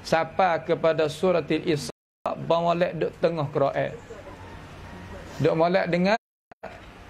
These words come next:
tengah Quran. Makna kata juz-, juzuk lima belas, Subhanallazi asra bi 'abdihi lailan minal masjidil haram ilal masjidil aqsa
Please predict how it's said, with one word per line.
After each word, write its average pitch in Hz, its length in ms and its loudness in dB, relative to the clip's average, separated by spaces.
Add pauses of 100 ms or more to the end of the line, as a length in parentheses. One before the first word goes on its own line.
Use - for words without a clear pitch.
tengah 208 380 2
Quran. 143 480 2
Makna 170 240 4
kata 175 320 2
juz-, 180 160 2 (1900)
juzuk 180 200 0
lima 180 240 2
belas, 180 320 2
Subhanallazi 170 880 0
asra 160 400 2
bi 151 160 0
'abdihi 156 640 0
lailan 170 360 2
minal 156 360 0
masjidil - 1120 -2
haram 170 480 2
ilal 160 320 2
masjidil 151 480 0
aqsa - 640 0